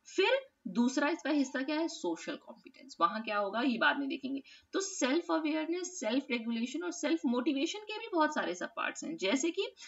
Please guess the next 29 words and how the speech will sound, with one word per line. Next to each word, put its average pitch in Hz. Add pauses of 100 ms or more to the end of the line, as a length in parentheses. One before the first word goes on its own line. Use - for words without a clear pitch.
(160)
सेल्फ 311
अवेयरनेस 247
को 330
अगर 226
हम 226
तोड़ना 202
चाहें 247
तो 330
उसको 339
तीन 349
सब 302
parts -
में 339
तोड़ 320
सकते -
हैं। - (480)
Emotional 269
awareness, 247
सबसे 247
पहली 233
बात, 240
सेल्फ 269
अवेयरनेस 240
में 302
aware 220
होना 240
किसके 330
प्रति 285
है, -